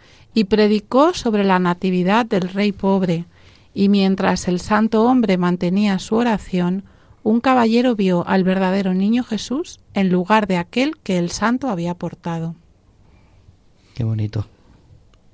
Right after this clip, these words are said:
Speaker 1: Durante la misa habría aparecido en la cuna un niño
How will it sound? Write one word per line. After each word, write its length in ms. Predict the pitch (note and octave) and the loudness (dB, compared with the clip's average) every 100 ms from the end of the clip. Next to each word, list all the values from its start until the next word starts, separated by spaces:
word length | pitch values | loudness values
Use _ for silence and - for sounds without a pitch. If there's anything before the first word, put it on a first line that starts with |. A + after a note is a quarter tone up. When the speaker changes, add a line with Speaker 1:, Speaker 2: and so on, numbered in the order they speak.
| _ - - - | _ -20 -12 -4
Speaker 1:
Durante 360 | F#3+ F#3+ F3+ | -2 -2 0
la 120 | E3+ F3 | -2 0
misa 440 | G#3 A3+ B3 A#3 | 0 -2 -2 -2
habría 300 | G#3 F#3 F#3+ | -2 0 -2
aparecido 580 | G3 G3 F#3+ - A3 G3+ | -2 -6 -6 -4 -2 -2
en 100 | G#3 | -2
la 120 | A#3 | -4
cuna 380 | - G#3+ A3 A#3 | -4 -4 -4 -4
un 240 | G#3+ A3 | -4 -2
niño 420 | G3 G3+ G#3 A#3 | 0 0 -2 -4